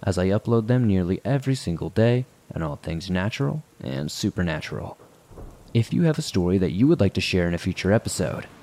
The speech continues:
be sure to submit it at swamp dweller dot net or the email you can find in the description down below. I'd absolutely love to share your story with everyone here in the swamp.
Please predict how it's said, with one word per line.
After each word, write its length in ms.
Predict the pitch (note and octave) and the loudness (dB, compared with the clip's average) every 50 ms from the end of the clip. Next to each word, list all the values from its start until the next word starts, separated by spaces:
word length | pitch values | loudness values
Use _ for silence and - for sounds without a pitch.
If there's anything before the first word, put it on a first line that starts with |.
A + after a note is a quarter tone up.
| - - - | -20 -10 -4
be 140 | - - D#3+ | -2 -2 0
sure 240 | D#3 - C#3+ C3 C#3 | 0 2 2 4 4
to 80 | C#3+ | 4
submit 300 | C3 - F2 E2+ G2 G#2+ | 2 0 0 0 2 2
it 100 | A2+ G2 | 2 0
at 120 | - - - | -2 -4 -8
swamp 440 | - - - F2 F#2+ G#2 A2 - | -8 -6 -4 -2 0 0 0 -2
dweller 300 | - E2 E2+ F2 F2 F#2+ F#2 | -4 -4 -2 0 0 0 0
dot 280 | - F2 D#2+ E2+ - | -2 -2 -4 -4 -4
net 360 | - F2 D#2+ D#2+ - - - - - - - | -4 -6 -6 -8 -10 -12 -14 -16 -16 -12 -2
or 180 | - B2 C3+ C#3 | 2 4 4 6
the 160 | B2+ - B2+ | 6 6 6
email 240 | B2+ B2+ B2+ B2 A#2+ | 6 6 6 6 4
you 220 | A2+ G#2+ A#2 A#2 | 4 4 2 2
can 140 | - A2 G#2 | 2 2 0
find 400 | - - G#2+ A2 A2 A2 A2+ A2 | 2 2 2 2 4 2 2 2
in 220 | - B2+ B2 C3 | 2 2 2 4
the 80 | B2+ B2 | 4 2
description 520 | A#2 A#2+ - - F2+ - - - G2+ F#2+ | 2 0 0 0 -2 -2 0 0 0 2
down 240 | F2+ - D#2+ D#2 D#2+ | 2 0 0 -2 -4
below. 460 | D#2+ F2 E2+ D#2+ E2 D#2 - - - - _ _ _ _ _ _ _ - | -4 -6 -6 -4 -6 -6 -6 -10 -14 -16 _ _ _ _ _ _ _ -2
I'd 160 | - A#2+ - | -2 0 0
absolutely 640 | - C#3 D3+ D3+ - - - C3 C3+ B2 D#2 A#2 A#2+ | 0 0 -2 -2 -2 -6 -2 -2 0 0 2 2 0
love 300 | G#2+ G2 A2 A#2 B2 C3 | 2 2 2 2 2 2
to 80 | D3+ | 0
share 180 | D3 - B2 A#2 | 0 0 0 2
your 140 | A#2 A#2+ B2 | 2 0 0
story 380 | A#2+ - - E2 E2 D#2+ E2 | -2 -4 -4 -4 -2 -2 -2
with 180 | E2+ F2 F2+ - | 0 -2 -2 0
everyone 400 | - G#2+ A#2+ B2 C3+ C3+ C#3 B2+ | 0 -2 0 0 0 0 0 0
here 180 | F#2+ F2+ D#2+ D#2+ | 0 -2 -2 -2
in 80 | D#2+ | -2
the 60 | F2 | -2
swamp. 480 | F#2 - - G2+ F2+ D#2+ - E2+ - - | -4 -2 0 0 0 -2 -4 -8 -12 -14